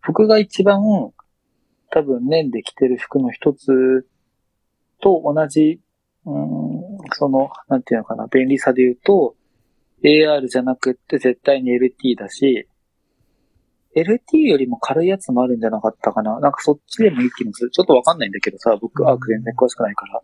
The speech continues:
Speaker 2: うん、うん。
Speaker 1: まあ、ただあったらめっちゃ着ると思う。
Speaker 2: <laughs> うん。
Speaker 1: うん、僕自身、パタゴニアのなんかコーチジャケットの中にちょっとだけインシュレーション長く入ってるっていう、こ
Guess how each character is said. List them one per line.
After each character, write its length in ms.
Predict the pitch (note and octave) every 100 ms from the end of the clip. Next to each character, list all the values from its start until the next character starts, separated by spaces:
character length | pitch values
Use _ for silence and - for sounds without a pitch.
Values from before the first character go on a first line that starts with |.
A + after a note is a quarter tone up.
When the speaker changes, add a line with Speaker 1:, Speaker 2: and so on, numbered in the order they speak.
| _ -
Speaker 2:
う 40 | C3+
ん、 160 | G#2+ -
う 40 |
ん。 40 | A#2
Speaker 1:
ま 140 | G3+
あ、 60 | E3
た 120 | G#3
だ 160 | -
あ 60 | A3+
っ 80 | - -
た 140 | -
ら 100 | G#2
め 140 | G#2 C3+
っ 80 | _
ち 100 | -
ゃ 20 | F3
着 120 | F3+
る 100 | E3
と 100 | D#3
思 260 | C#3 G#2 _ _ _ _ _ _ _ - _ - - - F#3+ - - D#3+ - _ _ _ _ _ -
う。 0 |
Speaker 2:
<laughs> 0 |
う 60 | B2+
ん。 120 | G#2+ _ _ _ _ _ _ _ -
Speaker 1:
う 80 | A2 A2+
ん、 40 | -
僕 560 | C#3+ - G#3 G#3+ G#3+ _ _ _ _ _ -
自 140 | G3 -
身、 260 | C3 A3
パ 120 | - E3+
タ 120 | F3+
ゴ 180 | G3 G3+
ニ 160 | G3+
ア 100 | G3
の 300 | G3 F#3+ C3+
な 140 | C#3 C#3+
ん 40 |
か 160 | - -
コ 280 | - F#3+
ー 80 | G3
チ 120 | - -
ジ 80 | G3
ャ 60 |
ケ 200 | G3 C#3+ -
ッ 40 |
ト 80 | A2+
の 100 | D#3
中 260 | A2+ A2
に 100 | G2+ G2+
ち 100 | A#2
ょ 40 |
っ 20 | -
と 80 | C3
だ 100 | B2+
け 140 | C3
イ 40 | C3
ン 100 | C3
シ 100 | C#3
ュ 60 |
レ 80 | C3+
ー 40 | C3+
シ 80 | _ -
ョ 60 | C3
ン 40 |
長 100 | A2+
く 100 | G#2+
入 140 | A#2
っ 20 | A#2
て 140 | A2
る 80 | G2 -
っ 60 |
て 80 | -
い 20 |
う、 60 | -
こ 440 | - A2+ A2 A2+